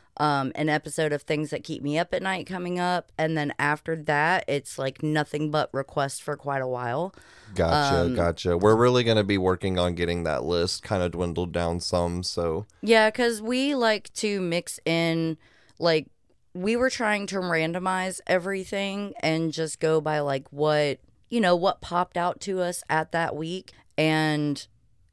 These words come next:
Speaker 1: like, mixing in our own little stuff and doing the sideshows and trying to get requests out, we were like, "Man, this list is getting really long." <laughs>
Speaker 2: Right, so we're gonna
Speaker 1: We're gonna, we're gonna tackle it, so.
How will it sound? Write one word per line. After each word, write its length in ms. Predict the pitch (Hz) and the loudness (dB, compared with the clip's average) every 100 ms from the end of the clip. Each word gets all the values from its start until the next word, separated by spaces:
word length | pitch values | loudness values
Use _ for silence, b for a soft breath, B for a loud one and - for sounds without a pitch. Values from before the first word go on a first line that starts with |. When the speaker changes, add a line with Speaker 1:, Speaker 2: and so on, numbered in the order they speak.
| _ | _
Speaker 1:
like, 280 | 175 165 - | 0 0 0
mixing 500 | 175 180 202 - 214 | -2 -2 -2 -4 -2
in 100 | 190 | -2
our 140 | 180 170 | 0 0
own 180 | 160 165 | 0 0
little 240 | 165 160 | 0 -2
stuff 440 | - 160 151 156 - | -2 0 0 -2 -2
and 220 | 156 165 | -2 0
doing 240 | 165 165 160 | 0 -2 -2
the 80 | |
sideshows 720 | 156 160 156 151 165 151 151 - | -4 -4 -4 -4 -2 -2 -2 -4
and 200 | 147 156 | -2 -2
trying 220 | 160 165 160 | -2 -2 -2
to 60 | |
get 200 | 156 156 | 0 -2
requests 460 | - 143 165 156 - | -2 -4 -4 -4 -2
out, 240 | 151 147 | 0 0
we 100 | - | -2
were 120 | 139 143 | -4 -4
like, 240 | 143 131 | -4 -4
"Man, 420 | 196 196 180 175 - | -4 -2 -2 -2 -2
this 200 | 170 - | -2 2
list 340 | 220 254 - | 2 2 2
is 140 | 233 202 | -6 0
getting 340 | 196 165 139 | 2 2 0
really 400 | 131 160 294 381 | 0 4 4 4
long." 540 | 359 311 294 285 302 - - - | 6 6 8 6 6 2 -2 0
<laughs> 140 | 302 | 6
Speaker 2:
Right, 380 | - 92 92 85 | 8 8 6 4
so 220 | - 98 | 4 6
we're 100 | 101 | 6
gonna 320 | 104 101 98 - | 6 4 4 4
Speaker 1:
We're 200 | 214 247 | 2 4
gonna, 440 | 254 247 226 214 | 4 6 6 4
we're 140 | 196 214 | 2 0
gonna 180 | 220 220 | 0 0
tackle 480 | 269 226 220 190 | 2 2 2 2
it, 260 | 147 123 - | 2 0 -4
so. 520 | - 151 143 143 151 | -2 0 2 0 -4